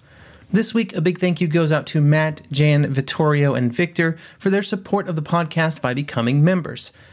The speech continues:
Members get access to ad-free versions of all of the podcast episodes, plus special member-only episodes. Head on over to history of the second world war dot com slash members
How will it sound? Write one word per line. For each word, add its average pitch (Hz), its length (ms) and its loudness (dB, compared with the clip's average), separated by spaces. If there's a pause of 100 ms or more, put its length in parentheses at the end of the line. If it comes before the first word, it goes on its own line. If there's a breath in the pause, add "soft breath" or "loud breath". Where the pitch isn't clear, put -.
(140 loud breath)
Members 170 300 0
get 170 100 0
access 151 440 -2
to 143 120 -4
ad-free 139 300 -6
versions 135 440 -2
of 127 80 -2
all 180 240 2
of 160 120 0
the 135 80 -2
podcast - 560 -8
episodes, 156 560 0 (260 loud breath)
plus 190 200 0
special 165 340 -2
member-only 135 680 2
episodes. 101 580 -4 (440 loud breath)
Head 190 140 2
on 214 100 0
over 190 180 0
to 185 140 0
history 196 340 0
of 190 80 0
the 175 80 0
second 165 380 -2
world 151 200 0
war 147 220 4
dot 139 300 -2
com 139 340 0
slash 127 480 -4
members 117 540 0